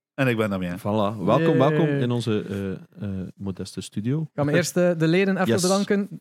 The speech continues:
Speaker 3: Eh, dus bedankt aan de steun van Arno Grapjas, Evil Tweety, Jonas van Kwambergen, Goran van Turnhout en andere mensen die niet benoemd wilden worden.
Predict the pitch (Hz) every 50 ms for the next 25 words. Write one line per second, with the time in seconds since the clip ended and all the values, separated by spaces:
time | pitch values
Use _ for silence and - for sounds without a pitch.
0 | _ _ _ 127 127 135 139 135 135 135 135 131 - - 143 143 135 135 147 -
1 | 131 127 147 156 165 160 - - - - 143 139 139 139 135 - 131 120 131 -
2 | - - 160 165 170 151 135 151 139 135 - 175 165 165 165 135 143 151 - 165
3 | 147 135 151 165 139 139 135 - 147 135 - 135 131 151 170 165 - 147 - 147
4 | 135 131 135 123 120 120 110 131 196 240 247 202 165 160 139 - 147 139 139 135
5 | 131 127 - - 135 127 127 127 135 127 123 123 120 117 117 117 113 - 117 117
6 | 113 117 113 113 110 117 117 110 113 120 127 127 - 131 127 120 123 123 123 123
7 | 120